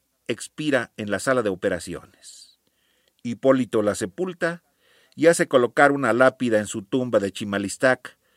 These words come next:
con su nombre grabado en bajorrelieve, donde todos los días va a pasar sus manos sobre las letras Santa.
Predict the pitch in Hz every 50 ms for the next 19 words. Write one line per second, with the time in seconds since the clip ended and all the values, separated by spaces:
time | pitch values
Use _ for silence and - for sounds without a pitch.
0 | _ _ _ _ _ _ _ 107 101 101 101 - 113 107 107 113 127 131 127 127
1 | 123 123 123 101 107 104 98 101 101 113 113 117 113 117 107 104 101 104 95 104
2 | 104 - 113 104 101 107 107 104 113 120 127 123 123 117 120 117 117 - _ _
3 | _ _ _ _ _ _ _ _ _ _ _ - 139 156 156 156 160 151 165 160
4 | - _ 269 285 269 269 247 247 240 226 220 247 240 220 180 160 - - - -
5 | - - - - - _ _ _ _ _ _ 123 135 143 139 127 - 110 101 -
6 | 123 117 107 - - 98 87 - 110 113 117 110 104 101 95 - - - - -
7 | - _ _ _ _ _ _ _ _ - - 113 104 90 104 101 98 101 98 92
8 | - 113 120 123 117 - - 107 110 107 - - - - - - - _ _ _
9 | _ _ _ _ _ _ _ _ _ - - - - - - - 123 120 117 113
10 | 110 107 - - -